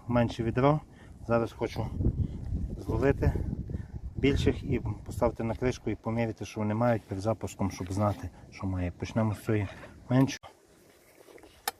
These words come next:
Так, в неї зовсім інший рот, ніж в, так, тринадцять сантиметрів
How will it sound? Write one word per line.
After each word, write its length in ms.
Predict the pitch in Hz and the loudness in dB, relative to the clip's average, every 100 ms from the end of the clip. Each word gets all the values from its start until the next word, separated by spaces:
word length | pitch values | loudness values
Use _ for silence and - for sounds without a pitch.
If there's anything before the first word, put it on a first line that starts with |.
| - - - - - | -12 -14 -8 -2 4
Так, 180 | 135 | 4
в 60 | - | 4
неї 220 | 143 143 | 2 2
зовсім 400 | 131 151 - 151 - | 2 -2 -2 -6 -6
інший 400 | 143 - 139 - - - - - - - - - - - | -4 -4 -4 -4 -6 -6 -6 -6 -8 -12 -6 -6 -6 -4
рот, 580 | 165 165 175 - - | 0 2 0 -2 -10
ніж 280 | 156 156 - - - - - - - | -6 -4 -6 -8 -20 -20 -20 -20 -16
в, 140 | 160 - - - - _ - | -14 -16 -20 -20 -20 _ -2
так, 300 | 151 135 - - - - _ _ _ - - | 0 0 -4 -12 -18 -20 _ _ _ -20 -4
тринадцять 420 | 156 151 165 - | 0 4 4 4
сантиметрів 720 | - 156 147 135 120 - 165 | -4 -2 0 2 0 -2 -8